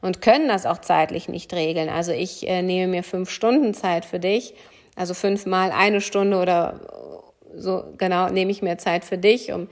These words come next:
die Allergie zu besprechen. Das hat der Arzt natürlich gar nicht. Und deswegen empfehle ich natürlich immer, eine Ernährungstherapie zu machen. Ähm, und auch gerade bei sowas Einfachem wie der Kuhmilcheiweißallergie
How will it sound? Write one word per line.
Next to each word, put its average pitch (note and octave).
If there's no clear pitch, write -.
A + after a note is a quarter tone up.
die F3
Allergie F3
zu F3
besprechen. F3
Das F3
hat F3+
der E3+
Arzt D3
natürlich E3+
gar -
nicht. -
Und E3
deswegen F#3
empfehle F3+
ich F3+
natürlich E3+
immer, E3+
eine D#3+
Ernährungstherapie D#3
zu D#2
machen. -
Ähm, E3
und E3+
auch E3+
gerade F3+
bei F3+
sowas E3+
Einfachem F3+
wie F3
der E3+
Kuhmilcheiweißallergie E3